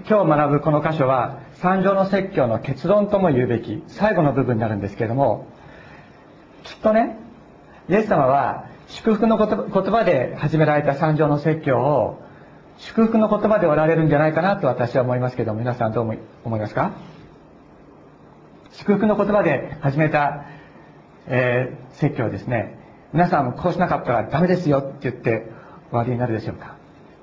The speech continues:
私はきっとそうではないんじゃないかなと思います。イエス様はきっ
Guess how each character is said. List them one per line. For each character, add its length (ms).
私 240
は 100
き 100
っ 20
と 140
そ 180
う 40
で 100
は 60
な 140
い 60
ん 60
じ 60
ゃ 40
な 100
い 60
か 100
な 160
と 280
思 140
い 40
ま 120
す。 100
イ 80
エ 60
ス 40
様 160
は 60
き 140
っ 40